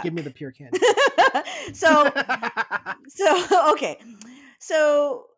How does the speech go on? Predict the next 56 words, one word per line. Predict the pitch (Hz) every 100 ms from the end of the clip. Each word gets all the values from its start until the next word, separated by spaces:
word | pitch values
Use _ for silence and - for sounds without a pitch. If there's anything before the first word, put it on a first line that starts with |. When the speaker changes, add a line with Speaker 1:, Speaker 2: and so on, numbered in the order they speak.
| _ _ _
Speaker 2:
candy | 494 480 480
corn, | 453
I | -
get | 285 277 196
it. | -
It's | 320 440
a |
love | 349 302
it, | 320
hate | 311
it | 262
kind | 302 254
of |
thing. | 269 233
We | 311
have | 359
a | 285
lot | 269 269
of | 269
those | 269 269
things | 262 277
in | 247
our | 226
culture, | 240 247 214 254 220
like | 190 175 175 _ _
beets. | 208 185 - - - _
Beets | - 392 -
are |
a | 180
love | 151 143
it, | -
hate | 175 131
it | -
kind | - -
of |
thing, | - 151
right? | 160 175 - _ -
I | 359
get | 233
it. | 180 - _
I | 190
get | 180 165
it. | - - _ _ _ _
So, | - 311 269 - _ 226
did | 330 359
you | 571 622
know | 381 330 294 247 226
that | 277 277
they | 370
have | 359 302 269 254 -
other | 269 302
flavors | 302 220 233 294 311
of | 302
candy | - 311 311
corn? | 359 311 - -
And | 294 294